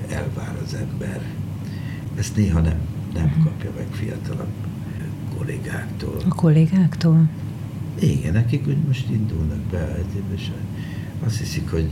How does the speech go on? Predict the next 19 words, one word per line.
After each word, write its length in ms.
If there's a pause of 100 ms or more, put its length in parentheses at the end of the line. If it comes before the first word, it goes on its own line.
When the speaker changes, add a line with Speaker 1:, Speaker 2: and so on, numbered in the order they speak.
(500)
Speaker 1:
csak 280
ők 220
vannak 360
a 80
világ. 280
Nagyon 300
helyesen, 540 (720)
mert 140
ide 320
nekem 340
az 140
oroszlánt 720
is, 280 (180)
ugye? 200 (1120)
De 240 (100)
valahogy, 560
ö, 140 (800)
én 120 (760)
nagyon 280